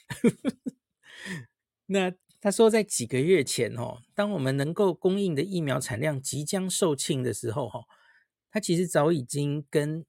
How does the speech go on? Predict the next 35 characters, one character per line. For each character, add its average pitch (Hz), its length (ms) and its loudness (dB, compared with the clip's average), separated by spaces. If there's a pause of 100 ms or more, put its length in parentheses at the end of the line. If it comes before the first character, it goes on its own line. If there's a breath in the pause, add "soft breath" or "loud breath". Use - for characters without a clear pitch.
取 - 160 -4
速 160 180 0
行 127 240 -4
动 143 160 -2
说 127 280 -4
，“哎， 135 120 -2
最 143 160 -2
好 113 160 -4
再 156 180 -4 (140)
多 160 160 -2
订 143 320 -2
一 147 320 -4
亿 127 60 2
哦， 131 280 -2
因 165 160 -6
为 156 280 -4 (480)
这 175 100 -6
个 147 80 0
整 120 260 -4
个 127 380 -2 (680)
已 - 80 -10
经 165 140 -2
满 143 260 0
了， 123 140 -10
吼。” 123 280 -4
可 123 120 -6
是 170 160 4
当 165 220 -2
时 139 160 -6
他 147 120 -2
们 131 460 -4
拒 160 160 -2
绝 117 260 0
没 120 140 -4
有 131 140 -4